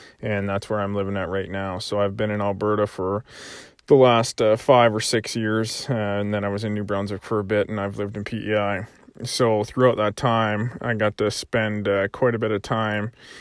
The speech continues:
in all kinds of, uh, different areas of Canada,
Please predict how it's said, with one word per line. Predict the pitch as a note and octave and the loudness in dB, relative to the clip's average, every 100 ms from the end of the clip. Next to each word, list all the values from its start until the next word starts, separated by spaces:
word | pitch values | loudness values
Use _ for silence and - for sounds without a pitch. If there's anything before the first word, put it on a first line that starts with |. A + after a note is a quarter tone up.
| - | -12
in | - A#2 | -4 0
all | G#2+ | 0
kinds | G#2+ A#2 A2 A2 | 0 -2 -2 -2
of, | G#2+ G2+ G#2 | -2 -2 -2
uh, | G#2 G2 G2+ | -2 0 0
different | A#2+ - B2 - G#2+ | -2 -2 -4 -2 -2
areas | G#2+ A2 G#2+ | 0 -2 -2
of | G2 - | -6 -6
Canada, | B2 A2+ A#2 C3 D#3 | -4 -2 0 0 0